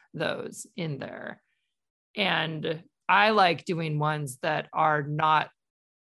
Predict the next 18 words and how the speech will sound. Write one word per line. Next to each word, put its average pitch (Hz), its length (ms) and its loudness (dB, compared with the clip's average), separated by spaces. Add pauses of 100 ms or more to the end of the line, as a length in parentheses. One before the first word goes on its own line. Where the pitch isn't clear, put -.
(320)
that 180 140 0
are, 170 80 0
like, 160 180 -2
pictures 202 440 -4
that 156 180 -2
maybe 160 300 -2
other 151 200 -2
people 160 320 -4
wouldn't 147 320 -4
pick. - 420 -6 (440)
<laughs> 381 60 2 (1200)
You 269 140 6
know, 233 160 8
like, 240 260 6 (260)
like, 247 360 4 (240)
like, 233 240 6
random 247 600 6
pictures, 175 580 0